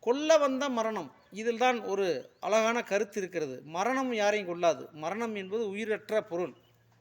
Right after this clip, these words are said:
கொல்ல வந்த, கொல்ல வந்தன்னா நம்மளை அழைத்து, அழைத்து கொள்ள வந்த, எடுத்து கொள்ள வந்த அந்த அர்த்தத்தில் தான் பார்க்க வேண்டும். வாலியின்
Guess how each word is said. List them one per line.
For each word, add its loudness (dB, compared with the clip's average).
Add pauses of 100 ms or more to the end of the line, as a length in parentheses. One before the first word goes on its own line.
(640)
கொல்ல 6
வந்த, 2
கொல்ல 0
வந்தன்னா 0 (1120)
நம்மளை 2
அழைத்து, 4 (200)
அழைத்து 0
கொள்ள 4
வந்த, 2 (220)
எடுத்து 0
கொள்ள 4
வந்த 2 (160)
அந்த 0
அர்த்தத்தில் 0
தான் 0
பார்க்க -4
வேண்டும். -8 (2250)
வாலியின் 4